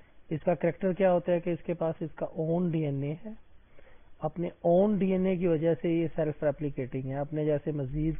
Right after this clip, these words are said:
chloroplast produce कर सकते हैं। और जो lysosome, peroxisome, cytoskeleton हैं, ये सिंगल मेम्ब्रेनस स्ट्रक्चर होती हैं, ना इनके पास डीएनए है, ना राइबोसोम है, तो सेल्फ ऑटोनोमस यहाँ पे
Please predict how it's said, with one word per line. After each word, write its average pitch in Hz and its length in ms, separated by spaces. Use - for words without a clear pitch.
chloroplast 143 680
produce 139 380
कर 135 140
सकते - 360
हैं। 107 160
और 160 300
जो 165 220
lysosome, 185 920
peroxisome, 170 880
cytoskeleton 147 1120
हैं, 170 340
ये 151 540
सिंगल 151 320
मेम्ब्रेनस 160 520
स्ट्रक्चर 156 380
होती 156 260
हैं, 156 160
ना 143 160
इनके 139 240
पास 135 180
डीएनए 127 440
है, 151 180
ना 143 140
राइबोसोम 147 640
है, 151 120
तो 156 80
सेल्फ 175 380
ऑटोनोमस 151 500
यहाँ 147 220
पे 170 180